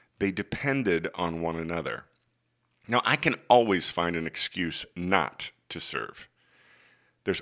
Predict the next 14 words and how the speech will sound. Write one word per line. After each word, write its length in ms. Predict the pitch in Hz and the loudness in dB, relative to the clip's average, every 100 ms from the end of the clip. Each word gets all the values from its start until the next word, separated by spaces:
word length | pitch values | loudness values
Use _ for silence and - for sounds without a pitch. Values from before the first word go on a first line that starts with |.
| - | 2
always 380 | 123 127 110 90 | 6 8 6 4
something 320 | 104 92 92 | -2 -2 -2
that 120 | 90 | 2
I 80 | 85 | 2
can 180 | - 87 | 0 -8
conjure 440 | - 101 101 95 | -4 -2 0 2
up 120 | 87 - | 0 0
as 180 | 90 87 | -6 -4
an 80 | |
excuse 680 | 87 - - - 123 95 - | -6 -6 -8 -2 -2 -2 -2
that 200 | 92 - | -2 0
I 160 | 87 85 | 0 0
am 260 | 76 78 | -2 -4
lacking. 640 | 80 80 71 - 65 50 | 0 0 0 -4 -10 -10